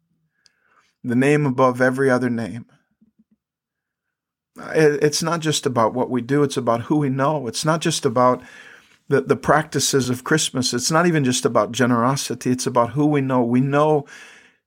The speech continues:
your name. May, may this Christmas be a time where we find moments where, where your word, even without thinking about it, unconsciously, un-, unbidden, your, your name comes out of our mouths and, and into our ears, and maybe even into the ears of those around us. May we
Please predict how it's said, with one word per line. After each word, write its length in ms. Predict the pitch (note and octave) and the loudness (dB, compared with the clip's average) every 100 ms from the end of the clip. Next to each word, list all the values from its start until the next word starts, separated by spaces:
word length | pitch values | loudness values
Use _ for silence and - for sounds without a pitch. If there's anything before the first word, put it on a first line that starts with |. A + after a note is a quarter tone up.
| _ | _
your 120 | B2 | 0
name. 420 | C3 C#3+ C3+ G#2+ | 4 4 4 2
May, 220 | C3 D3 | 2 2
may 240 | D3 C#3+ D3+ | 2 0 0
this 300 | C3+ E3+ - | 2 0 -2
Christmas 500 | - D#3 - C#3+ B2+ | -2 -2 -2 -4 -4
be 180 | - B2+ | 0 0
a 60 | |
time 340 | B2+ C3+ D3+ D3+ | 0 -2 0 0
where 140 | B2+ | 2
we 120 | B2 | 0
find 360 | - B2+ B2+ C3 | -2 -2 0 0
moments 520 | C#3+ D#3 D3 A2 - | 0 -2 0 -4 -4
where, 260 | A#2+ B2+ A2+ - - - | -4 -4 -4 -14 -20 0
where 140 | C#3+ | 2
your 180 | C#3 C#3 | 4 2
word, 440 | C3+ E3+ A3 F#3 | 2 2 4 4
even 260 | D3+ F#3 F#3 | 2 2 2
without 300 | D#3 C3+ A#2+ | 4 4 2
thinking 480 | - - G#3 B3 D3+ | -4 0 0 2 -2
about 240 | B2 A2+ | 0 0
it, 80 | A2+ | 4
unconsciously, 1000 | D3 E3+ - - D3 D#3 C3+ B2 - A2+ | 2 2 -4 -4 -4 -2 -2 -4 0 0
un-, 240 | B2 D#3 - - - | 2 -2 -4 -14 -2
unbidden, 640 | D3 D3+ C3 C#3+ C#3 C#3 | 0 0 2 2 2 0
your, 280 | A#2+ A2+ A2+ - _ _ - | 0 0 -4 -14 _ _ 0
your 140 | C3+ | 0
name 520 | C#3 C#3+ E3 E3 A#2 | 2 2 2 2 0
comes 320 | - A2+ A#2 | -4 -6 -4
out 160 | A#2 B2 | -2 -2
of 100 | A#2 | 0
our 120 | G#2 | -2
mouths 600 | A2 B2 C3+ C3 F2+ - | -2 -4 -4 -6 -10 -10
and, 180 | F#2+ F#2+ _ _ _ | -10 -10 _ _ _
and 160 | A#2+ B2+ | 0 2
into 300 | D3+ D3 C3 | 2 0 0
our 140 | A2+ G#2+ | 0 2
ears, 360 | C#3+ D3 B2+ | 4 4 2
and 120 | B2 | 0
maybe 240 | C3 E3+ F3+ | 2 2 0
even 300 | F3 D#3 D3 | 0 2 2
into 260 | D3 C#3+ | 0 -2
the 240 | B2+ A#2+ G#2 | -2 0 2
ears 260 | C#3 C3 B2 | 2 2 -2
of 160 | G2 | -2
those 300 | B2 B2 B2 | 0 2 0
around 360 | G#2 G#2+ G#2+ F#2+ | -2 -4 -4 -8
us. 160 | - | -10
May 180 | B2+ C#3 | -2 0
we 400 | C#3+ D3 C#3 B2 | 2 2 2 -2